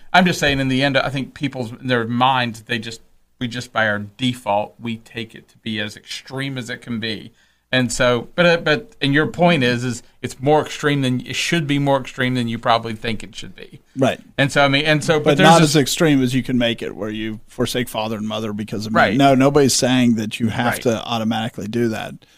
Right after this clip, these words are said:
Speaker 2: But they are saying you were saved.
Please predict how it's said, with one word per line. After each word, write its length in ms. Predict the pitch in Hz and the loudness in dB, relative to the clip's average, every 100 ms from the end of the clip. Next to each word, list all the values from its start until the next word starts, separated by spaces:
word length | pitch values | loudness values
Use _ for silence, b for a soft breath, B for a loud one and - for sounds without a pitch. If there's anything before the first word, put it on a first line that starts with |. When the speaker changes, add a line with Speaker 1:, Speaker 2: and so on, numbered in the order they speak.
| b b b | b b b
Speaker 2:
But 120 | - 110 | -8 0
they 120 | 127 | 4
are 200 | 135 151 | 4 4
saying 580 | - 113 110 110 110 - _ _ _ _ _ | 2 0 0 -2 -4 -6 _ _ _ _ _
you 220 | 135 143 196 | -2 0 2
were 100 | 185 | 2
saved. 640 | - 160 160 135 117 | 2 2 4 2 -2